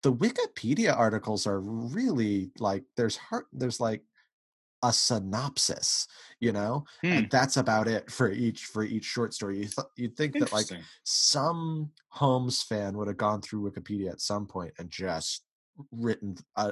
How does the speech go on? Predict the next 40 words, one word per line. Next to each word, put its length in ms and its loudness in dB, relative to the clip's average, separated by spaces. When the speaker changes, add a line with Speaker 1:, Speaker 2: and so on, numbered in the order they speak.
Speaker 1:
a 60 0
novel 500 0
for 260 -8
each 280 -6
one. 280 -4
But 280 -8
Speaker 2:
<laughs> 60 -4
Speaker 1:
yeah, 1160 -4
it's 140 -4
just 160 -8
like, 200 -6
like 180 -4
this 220 2
one, 240 2
the 260 0
Adventure 380 0
of 80 -2
Crooked 240 -4
Man 260 0
one 120 0
doesn't 280 2
even 300 -2
list 420 -2
the 60 -2
dates. 360 -2
I 80 -2
had 100 -2
to 80 -4
<laughs> 0 -
look 160 0
that 220 4
up 180 2
on 160 6
a 80 2
different 540 0
page. 460 0
Speaker 2:
Oh, 80 0
wow. 460 -4
Speaker 1:
Yeah. 180 0
Yeah. 220 -2